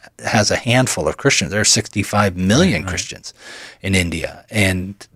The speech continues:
Speaker 1: they're gonna make it difficult for those people to get funding, support for their ministries. They're already doing that, succeeding on some level, I'm afraid, uh, but also imprisoning pastors, making sure that, uh, they're,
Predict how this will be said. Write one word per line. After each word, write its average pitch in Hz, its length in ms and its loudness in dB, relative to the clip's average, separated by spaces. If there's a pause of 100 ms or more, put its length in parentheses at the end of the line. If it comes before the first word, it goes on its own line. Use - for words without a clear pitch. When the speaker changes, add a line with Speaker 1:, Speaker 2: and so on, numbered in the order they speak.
(100)
Speaker 1:
they're 104 180 4
gonna 110 180 2
make 107 220 2
it 98 80 -8
difficult 104 420 -2
for - 160 -8
those 98 180 -2
people 101 340 -4
to 95 200 -6
get 90 240 -6
funding, 113 460 2
support 104 440 2
for 101 120 -2
their 90 140 -2
ministries. 104 760 2 (460)
They're 98 140 4
already 110 440 6
doing 101 300 2
that, 107 220 4
succeeding 165 520 4
on 98 120 2
some 101 220 2
level, 92 320 4
I'm 95 120 4
afraid, 104 420 2 (520)
uh, 104 260 4
but 104 340 0
also 113 420 6
imprisoning 107 520 4
pastors, 107 760 2
making 104 360 0
sure 104 340 4
that, 98 400 0
uh, 98 200 4
they're, 98 260 2